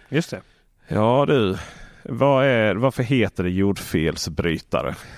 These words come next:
Speaker 1: Varför heter det det? Jag tror att det är en översättning som, eh, har bara blivit så. Och den har hetat så sedan den kom.
Speaker 2: Ja.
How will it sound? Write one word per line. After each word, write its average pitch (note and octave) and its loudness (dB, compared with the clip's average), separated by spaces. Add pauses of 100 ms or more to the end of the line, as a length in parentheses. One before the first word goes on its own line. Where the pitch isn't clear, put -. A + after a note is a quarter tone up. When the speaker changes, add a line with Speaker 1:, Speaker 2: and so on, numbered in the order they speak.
(580)
Speaker 1:
Varför A#2 -4
heter A2+ -4
det G#2 -8
det? G#2 -8
Jag C#3 2
tror C3+ 2
att - -8
det C3 0
är A#2+ 2
en A#2 -2
översättning B2+ -2 (1120)
som, A#2 -2
eh, A2+ 0 (440)
har A2+ 0
bara A#2 2
blivit A2 0
så. F#2+ -4 (360)
Och A#2+ -2
den A2+ 0
har G#2+ 0
hetat A#2+ 0
så A2 -2
sedan A2+ -4
den G#2+ 0
kom. - -4 (520)
Speaker 2:
Ja. G2 2